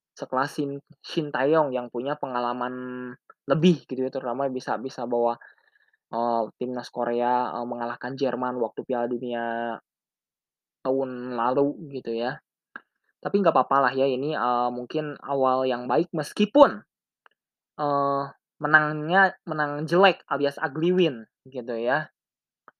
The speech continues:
Dan sekali lagi tetap dukung timnas Indonesia agar Indonesia tahun ini bisa, eee, meraih mahkota di A F F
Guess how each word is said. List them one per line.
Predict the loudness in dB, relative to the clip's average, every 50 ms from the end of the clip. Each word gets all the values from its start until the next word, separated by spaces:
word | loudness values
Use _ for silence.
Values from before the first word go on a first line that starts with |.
| _ _ _ _ -10
Dan | -10 -4
sekali | 0 4 4 6 4
lagi | 4 2 0
tetap | -2 0 0 0 0 0 -2
dukung | -4 -2 0 2 2 2 2 2 2
timnas | 2 2 2 0 -2 -2 -4 -4
Indonesia | -6 -6 -6 -6 -6 -8 -4 2 4 4 4 4 2
agar | -2 -2 -2 -2 -2
Indonesia | -2 -2 -2 -2 0 -2 0 4 6 6 6 6 4 -2 _ _ _ _
tahun | 6 8 8 8 8 6
ini | 2 2 4 4 4 2 2 0 -6 _ _ _ _ -8
bisa, | -6 -6 -6 2 6 8 10 10 8 6 2 -12 -20 -20 -20 -20 -20 -20 -20 -20 _ -6
eee, | -2 0 0 2 2 2 2 2 2 2 2 2 0 0 -2 -4
meraih | -4 -2 4 6 6 8 8 6 2 0 -4 -16 _ _ _ _ _ _ -4
mahkota | -4 -4 -4 -4 -2 0 0 4 8 8 8 8 6 0 _ _ _ _ _ _ _ _
di | -6 -6 -6 -6 -6 _ 2
A | 4 4 4 2
F | -2 -10 -10 -10
F | -10 -10 -10 -8